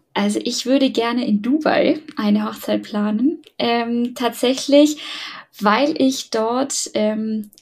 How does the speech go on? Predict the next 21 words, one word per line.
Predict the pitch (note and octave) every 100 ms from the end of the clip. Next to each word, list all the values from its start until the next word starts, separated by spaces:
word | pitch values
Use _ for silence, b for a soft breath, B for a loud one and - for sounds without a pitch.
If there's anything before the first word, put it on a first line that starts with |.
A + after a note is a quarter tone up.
| _ -
in | G#3+ A3 A3 A3 G#3+ -
meinem | A3 A3
Studium | G#3 - C#4+ D#4 D#4 A3 A#3 C4+
zum | A3 G3+
Auslandssemester | G#3+ C4+ - G3+ G3 - F#3+ G#3 - G3+ G3+
war | G3 A#3+ D#4 - B B B B _
und | A3+ A#3 A#3+ B3+
tatsächlich | A3+ - C4 C4+ C4 -
die | A3 A3 A3 A3+ G#3+
glückliche | - C4 C4+ -
Erfahrung | B3 G#3 G#3 A3+ B3
machen | A3 - A3
durfte, | A3+ B3 - B3
bei | - -
einer | G#3+ A3 G#3+ A3 B B B _
arabischen | G3+ G3+ G#3 A#3 B3 - B3 A#3+ A#3+ B3 - _
Ladies | - G#3 G#3+ A#3 A3 G#3 - -
Wedding | F#3+ G3+ G#3+ A#3
dabei | G3+ G#3 A3+
zu | - G#3
sein. | G3 G3 A3+ C4+